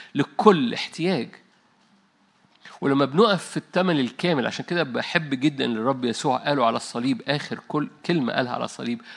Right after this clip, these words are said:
"قد أكمل." It's finished. خلصت. تمن اتدفع. الحاجز اتلغى. الحجاب اتشق. ال-، ال-، الفاصل ما بينك وما بين صلاح الرب، وجود الرب، وأمانة الرب اتلغى.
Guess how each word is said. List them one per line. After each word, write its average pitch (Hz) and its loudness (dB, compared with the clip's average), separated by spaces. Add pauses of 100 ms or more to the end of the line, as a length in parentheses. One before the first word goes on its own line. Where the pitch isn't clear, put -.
(140)
"قد 165 -4
أكمل." 190 -4 (400)
It's - -6
finished. 185 -4 (400)
خلصت. - -2 (800)
تمن 185 2
اتدفع. 135 2 (1040)
الحاجز 160 2
اتلغى. 151 2 (380)
الحجاب 160 2
اتشق. 170 0 (600)
ال-، 135 0
ال-، 123 0
الفاصل 180 4
ما 156 2
بينك 170 4
وما 147 2
بين 165 4
صلاح 156 4
الرب، 151 0
وجود 143 2
الرب، 147 2
وأمانة 151 2
الرب 151 0
اتلغى. 151 0